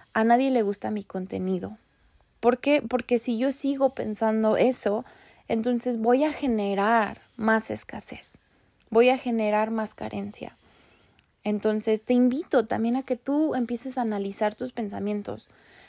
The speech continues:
a decir, "A ver, ¿estoy viviendo en carencia o estoy viviendo en abundancia? ¿Estoy pensando pensamientos coherentes a lo que quiero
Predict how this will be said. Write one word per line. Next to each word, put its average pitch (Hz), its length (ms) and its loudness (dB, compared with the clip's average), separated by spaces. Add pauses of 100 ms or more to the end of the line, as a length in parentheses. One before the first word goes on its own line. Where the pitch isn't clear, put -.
(120)
a 208 120 2
decir, 208 360 2
"A 202 100 0
ver, 202 240 0 (200)
¿estoy 226 340 -2
viviendo 285 680 2
en 190 380 -2
carencia 226 600 2
o 349 60 6
estoy 233 220 -2
viviendo 226 360 0
en 254 100 2
abundancia? 190 720 -4 (480)
¿Estoy 240 260 0
pensando 262 920 6 (100)
pensamientos 240 960 2
coherentes 214 840 4
a 196 100 0
lo 196 140 0
que - 160 -16
quiero 302 480 8